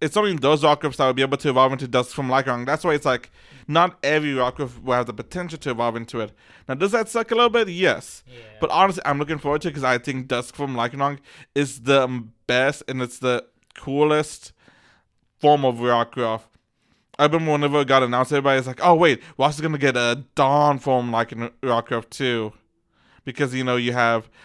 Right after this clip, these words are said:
Speaker 1: midnight, midday, dusk. What's the other one? What's the other, like, time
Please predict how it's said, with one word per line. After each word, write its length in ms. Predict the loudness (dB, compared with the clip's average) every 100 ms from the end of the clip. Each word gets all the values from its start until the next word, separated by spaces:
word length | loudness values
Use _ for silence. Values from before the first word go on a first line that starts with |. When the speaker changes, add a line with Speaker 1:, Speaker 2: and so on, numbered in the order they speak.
| -8
Speaker 1:
midnight, 520 | -2 0 2 2 2
midday, 840 | 0 -2 -4 -2 2 2 2 2 -2 _ -2
dusk. 560 | 4 4 4 0 -12 _ _ _ _ -14
What's 160 | -8
the 80 | -2
other 160 | 0 0
one? 140 | -2
What's 180 | -6 -4
the 140 | -2
other, 240 | -2 0 0
like, 320 | 0 -2 -6
time 240 | -6 -4